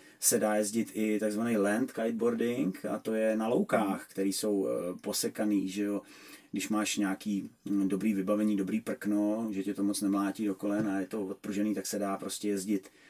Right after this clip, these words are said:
opravdu i na tom landu. Takže to je sport, kde, eh, kde ta sezona nikdy nekončí. No a abych se vrátil k té otázce, já jsem naučil spousta lidí, eh, tady ten fantastický svobodný sport, ale neoficiálně.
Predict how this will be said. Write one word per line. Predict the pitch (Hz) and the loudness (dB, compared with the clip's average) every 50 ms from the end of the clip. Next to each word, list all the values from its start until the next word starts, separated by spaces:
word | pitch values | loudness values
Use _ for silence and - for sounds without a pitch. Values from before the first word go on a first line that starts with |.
| - - - | -20 -20 -20
opravdu | - - - 104 101 98 110 | -12 -6 -2 0 0 0 0
i | - 107 | 0 2
na | 104 101 | 0 0
tom | - 120 120 | 2 2 2
landu. | 117 117 113 110 98 95 - - - - - - | 4 6 6 6 4 2 0 -2 -12 -20 -12 -4
Takže | - 107 110 127 127 | 0 0 2 2 4
to | 135 147 | 4 4
je | 139 | 4
sport, | 135 - 135 131 135 120 | 4 6 6 6 6 6
kde, | 107 120 117 120 117 117 117 117 117 117 117 - - - | 4 4 4 6 6 4 4 2 0 0 -4 -8 -10 -6
eh, | 110 107 107 107 107 104 101 98 110 | -2 0 0 2 2 0 0 0 2
kde | 113 117 | 2 4
ta | 113 107 | 4 4
sezona | - 117 113 113 120 110 | 4 4 2 2 4 4
nikdy | 107 104 101 101 98 | 6 6 6 6 4
nekončí. | 92 87 - 78 78 - - - - _ _ - - - - - - - _ _ - | 2 0 -2 -8 -10 -10 -12 -14 -16 _ _ -20 -20 -20 -20 -20 -20 -20 _ _ 0
No | - 113 104 - | 0 2 2 2
a | 104 | 2
abych | 104 117 139 156 | 2 4 6 6
se | - 165 | 6 8
vrátil | 151 151 151 147 - 175 151 | 8 8 8 6 4 2 4
k | |
té | - 135 | 4 4
otázce, | 113 - 147 151 - - - 147 143 143 143 139 - | 4 4 2 2 2 0 2 4 4 6 4 4 4
já | 120 120 117 | 2 2 2
jsem | 117 - - - 120 120 117 | 2 2 0 0 0 2 2
naučil | 117 113 - - - - 98 | 2 0 0 -2 -2 -2 -2
spousta | - - - 143 143 - - 165 | -2 0 4 4 4 4 4 4
lidí, | 156 147 139 139 143 143 143 139 139 131 - - - - - - - - _ - 113 117 113 117 | 4 6 6 8 8 8 10 8 6 4 2 -8 -20 -20 -20 -20 -20 -20 _ -4 0 2 2 2
eh, | 117 | 4
tady | 117 131 127 | 4 4 6
ten | 127 139 131 | 6 4 4
fantastický | 127 135 131 127 131 135 - - 131 - - 135 131 | 4 4 2 4 4 2 2 2 -2 0 2 4 4
svobodný | - - 127 120 127 123 120 120 120 | 4 2 -2 0 0 0 0 2 0
sport, | - - - - 117 113 113 110 107 - - _ - | -2 -2 0 0 2 2 2 0 -2 -6 -14 _ -2
ale | 107 107 107 107 101 95 - | 2 4 4 4 4 2 0
neoficiálně. | - 110 104 - - 107 - - 104 101 92 90 87 90 92 - | -2 -4 -2 -4 -4 -4 -2 -2 0 0 -2 -2 -4 -6 -8 -8